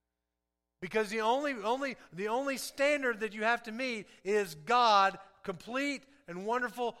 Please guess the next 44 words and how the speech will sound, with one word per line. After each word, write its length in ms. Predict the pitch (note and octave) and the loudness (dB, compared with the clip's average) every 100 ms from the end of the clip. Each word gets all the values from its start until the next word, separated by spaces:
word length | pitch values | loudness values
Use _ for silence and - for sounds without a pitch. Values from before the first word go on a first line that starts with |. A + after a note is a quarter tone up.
| - | -4
holiness, 580 | A3 A#3+ A#3 A3 A3 - - | 0 0 0 -4 -4 -8 -14
never 520 | E3 G#3+ A#3 A#3+ A3+ - | -4 -2 0 -2 -4 -8
sin 520 | - A3+ A3 G#3+ G3 _ _ | -12 -6 -4 -4 -8 _ _
ever 440 | F#3 G#3 G#3 G#3 - - | 0 0 0 -6 -8 -10
in 300 | F#3 G#3+ G#3+ | -4 -4 -4
your 180 | G3 G#3 | -6 -4
life. 320 | G3 F#3+ F#3 - - | 2 2 2 -4 -10
That's 260 | C#3+ G#3 A#3 | 0 2 2
how 100 | A#3+ | 0
you 200 | A#3 A3 | -2 -4
get 240 | G3+ G#3 | -4 -4
there. 240 | F3 C#3+ B2 - - | -4 -8 -10 -14 -2
Now, 240 | F#3+ G3 | 2 2
there 220 | F3+ G3+ | 2 0
is 160 | G#3+ A#3+ | 0 -2
someone 260 | B3+ A#3+ | -4 -4
who 100 | A3+ | -6
did 200 | G#3+ A3 | -4 -4
that. 160 | F3+ D3+ | -2 -4
His 100 | C#3+ | -6
name 160 | D#3+ D3+ | -10 -10
is 60 | |
Jesus 340 | C3+ D3 D#3 - | -14 -16 -16 -16
Christ. 440 | C3+ G#2 _ _ _ _ _ _ _ _ _ _ _ | -16 -16 _ _ _ _ _ _ _ _ _ _ _
And 160 | F3 F3 | -12 -8
you're 240 | F#3 B3+ | -4 2
not 260 | C#4+ D4+ A3 | 6 6 4
getting 300 | C#4+ C#4 C4+ | -2 0 2
on, 260 | B3 A3 | 2 2
into 220 | G#3 A#3 G#3 | 0 0 2
heaven 400 | B3+ A#3+ G3+ - - D3+ | 2 2 -4 -8 -14 -2
based 260 | G#3+ G#3+ | -2 0
on 220 | G3 E3+ D#3+ D#3 | -4 -4 -8 -12
your 260 | F3+ E4 E4+ | -4 -2 -2
good 300 | G#3 F#3+ D#3 | -2 -2 -2
deeds. 460 | F3 E3+ F3+ F3 - - - | -2 -2 -4 -10 -20 -20 -8
You're 220 | F#3 B3+ | -4 -2
getting 260 | C4 A#3+ | 0 0
onto 200 | A3+ G#3+ | 0 0
heaven 240 | F#3+ F#3+ F#3+ | 0 -2 -2
based 280 | F#3 F3 E3+ | -4 -4 -6
on 200 | D#3 C3 | -8 -10
his 260 | - F#3+ D#3+ | -8 -8 -8
deed, 320 | C#3 C3 G#2 | -14 -14 -16